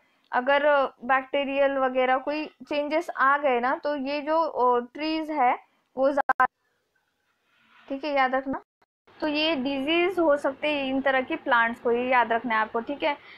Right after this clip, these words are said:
Next question देखते हैं। Next question है, complete digestion of carbohydrates,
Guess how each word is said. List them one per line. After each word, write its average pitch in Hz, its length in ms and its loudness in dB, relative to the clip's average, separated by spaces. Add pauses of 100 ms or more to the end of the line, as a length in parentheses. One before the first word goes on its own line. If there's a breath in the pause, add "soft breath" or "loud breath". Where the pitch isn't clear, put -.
(280 loud breath)
Next 320 220 0
question 349 300 0
देखते 320 260 -2
हैं। 320 60 0
Next 302 260 -2
question 359 320 -2
है, 349 140 2
complete 320 580 0
digestion 294 420 2
of 320 120 0 (140)
carbohydrates, 277 680 4